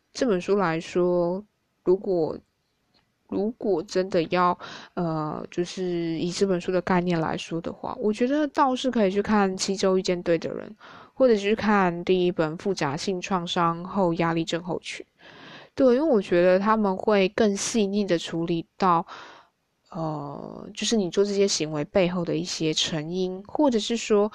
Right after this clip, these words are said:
做一些事情是除了那个地方以外，他也会把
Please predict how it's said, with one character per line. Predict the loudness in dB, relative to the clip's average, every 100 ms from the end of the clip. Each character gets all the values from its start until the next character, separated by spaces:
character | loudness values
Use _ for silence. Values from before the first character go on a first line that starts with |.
| -8 -16 -4
做 | 2
一 | 2
些 | 4 2
事 | 2
情 | -2 -2 -6
是 | -4 -2 -2 -6 -18
除 | -12 -4 0 4
了 | 4
那 | 2 0
个 | 0 0 -4 _ _ _ -4
地 | -2
方 | 0 0 0
以 | -4
外， | -2 0 0
他 | -2 0
也 | 2 2
会 | 2 0
把 | 0 0 -2